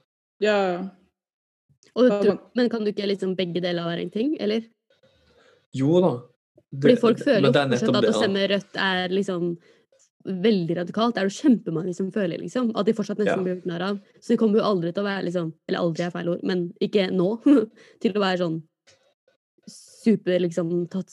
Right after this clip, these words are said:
Speaker 2: nesten seriøst typ, hvis du skjønner.
Speaker 3: Mm.
Speaker 2: Sånn
Speaker 1: Mm.
Speaker 2: sett er det jo liksom begge deler.
Speaker 3: Ja. Det er bare
Speaker 2: Potensielt.
Speaker 3: sånn,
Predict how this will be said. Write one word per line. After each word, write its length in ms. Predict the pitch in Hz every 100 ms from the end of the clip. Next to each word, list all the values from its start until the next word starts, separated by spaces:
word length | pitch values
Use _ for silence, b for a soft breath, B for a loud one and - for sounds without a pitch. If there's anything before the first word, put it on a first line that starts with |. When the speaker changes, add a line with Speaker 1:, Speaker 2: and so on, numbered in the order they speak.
| -
Speaker 2:
nesten 220 | 185 175
seriøst 600 | 180 175 165 160 165 -
typ, 220 | 277 302 -
hvis 180 | 233 233
du 80 |
skjønner. 240 | 247 262 285 _ _ _ _ 117
Speaker 3:
Mm. 340 | 113 101 - _ -
Speaker 2:
Sånn 160 | 214 190
Speaker 1:
Mm. 60 |
Speaker 2:
sett 100 | 254
er 140 | 247 185
det 60 | 190
jo 80 | 196
liksom 160 | 196
begge 140 | 190 180
deler. 240 | 180 240 - _ _ _ _ _ _ _ _ _ 104
Speaker 3:
Ja. 320 | 110 104 98 - _ _ _ -
Det 100 | 233
er 60 | 110
bare 20 |
Speaker 2:
Potensielt. 200 | 147 160
Speaker 3:
sånn, 320 | 139 113 -